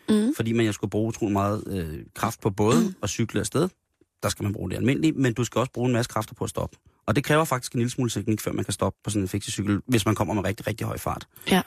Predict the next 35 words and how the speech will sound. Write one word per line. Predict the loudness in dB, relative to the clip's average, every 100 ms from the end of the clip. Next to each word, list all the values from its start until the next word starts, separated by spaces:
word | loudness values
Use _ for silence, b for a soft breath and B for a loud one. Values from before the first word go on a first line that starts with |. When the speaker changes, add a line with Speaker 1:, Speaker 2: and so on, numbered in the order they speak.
| -2
Speaker 2:
Hvis | 0
man | 2
er |
rigtig | 2 2 2
dygtig, | 2 2 -2 -4 b b b b
så | -8
kan | -4
du | -2
sketche | 0 0 0 0
på | 2 2
den, | 2 0
eller | -2 -4
du | -4
kan | -2
lave | 0 2
alle | 2
mulige | 2 2
andre | 0 0
små | -2 -2
kunstner, | -2 -2 -4 0
men | 2 2 -2 _ _ _ _ -20
for | -6 0
de | 0
fleste, | 2 2 0 -2
der | 0
lige | 0
skal | 0 0
ud |
og | -2
prøve | 0 -2
på | -2
sådan | -4
en | -2
fiksecykel | -4 -4 -12 -12 -14 -12 -6 -2 2
der, | 4